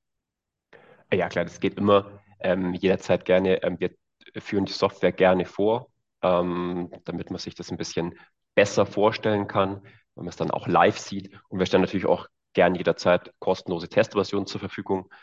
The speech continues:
Da kann man sich dann mal einen Monat das Ganze anschauen mit den eigenen Daten. Da ist es ja am spannendsten, um einfach mal da ja ein bisschen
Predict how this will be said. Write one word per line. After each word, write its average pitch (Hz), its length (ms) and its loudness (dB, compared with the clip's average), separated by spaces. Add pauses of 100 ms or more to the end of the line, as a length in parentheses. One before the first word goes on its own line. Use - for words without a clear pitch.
(160)
Da - 100 -12
kann 87 120 0
man 87 80 4
sich - 140 0
dann 92 160 6
mal 85 240 4
einen 82 140 -4
Monat 95 540 0
das - 140 -14
Ganze 90 340 -2
anschauen 92 320 0
mit 90 180 -4
den 90 160 -2
eigenen 101 380 2
Daten. 104 300 2
Da - 60 4
ist - 120 -8
es 98 120 -10
ja - 80 -2
am - 80 -8
spannendsten, 101 760 -2 (540)
um 92 260 2
einfach 90 360 4
mal 90 240 4
da 90 120 4
ja 87 140 2
ein 87 100 -4
bisschen 87 520 -4